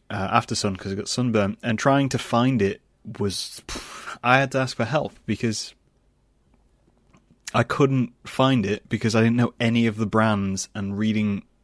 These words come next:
all these aisles was, was driving me insane. Uh, <laughs> but this is the, this is the point.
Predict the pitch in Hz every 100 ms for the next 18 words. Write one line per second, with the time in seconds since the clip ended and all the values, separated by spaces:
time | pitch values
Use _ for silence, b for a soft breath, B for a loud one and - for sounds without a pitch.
0 | _ - 110 110 101 107 110 101 98 98
1 | - - 104 - 101 113 101 101 101 98
2 | - 113 101 B B B B - 127 -
3 | B B B B B B B B B _
4 | _ _ _ _ 120 117 - - 127 -
5 | - 123 123 - 120 - - - 127 -
6 | -